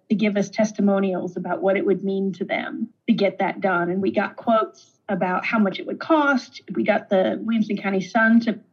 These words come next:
put a picture of it and some of the kids' testimonials in the newspaper. And because we had that online fundraising tool that made it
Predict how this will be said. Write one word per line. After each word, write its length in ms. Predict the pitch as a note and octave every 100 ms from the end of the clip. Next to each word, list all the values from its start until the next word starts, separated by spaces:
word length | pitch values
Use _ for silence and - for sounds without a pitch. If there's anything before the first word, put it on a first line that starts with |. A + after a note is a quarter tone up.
| -
put 100 | A#3
a 40 |
picture 420 | G#3+ B3 - G#3
of 140 | G#3 G3
it 160 | G3+
and 280 | G3 F#3 F#3 - _ _ _
some 120 | A#3 G3+
of 60 |
the 80 | G3
kids' 300 | F#3+ B3 F#3
testimonials 640 | - F#3+ G#3 F#3+ F#3+ F#3
in 100 | G3
the 60 | F#3
newspaper. 800 | G3 G3+ G3+ G#3 F#3 F#3 F3+ F3
And 300 | F#3 F3+ E3+ - _ _
because 460 | F#3 G3 - B3 A3
we 80 | G#3
had 280 | G3+ G#3
that 200 | G3 -
online 340 | G3+ G3 F#3 F3+
fundraising 600 | F3 B3+ B3+ G3 F3 F3+ E3+
tool 320 | G#3+ F#3 E3+ -
that 160 | -
made 160 | F#3+ F3
it 180 | -